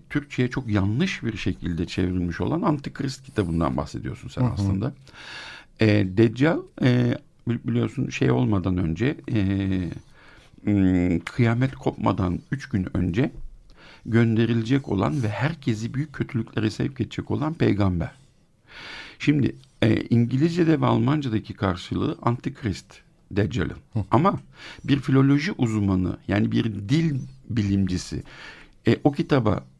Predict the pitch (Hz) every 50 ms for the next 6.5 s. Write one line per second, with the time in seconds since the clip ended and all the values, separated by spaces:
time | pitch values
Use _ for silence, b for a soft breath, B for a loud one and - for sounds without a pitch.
0 | _ - 117 104 101 92 87 110 117 - - - - 123 123 131 - 135 - -
1 | - - 113 143 185 185 - - - - - - _ _ _ - 104 - - -
2 | 98 92 92 - - - 107 123 156 254 - - - 104 123 220 - - - _
3 | _ _ _ B B B B B B B 98 101 101 98 92 85 85 101 92 85
4 | 107 135 170 190 185 - 110 104 98 98 95 92 92 95 87 87 87 85 87 82
5 | 87 90 95 90 - - - - - 87 85 - - - 85 85 87 90 92 85
6 | - 123 127 123 170 220 - - 95 76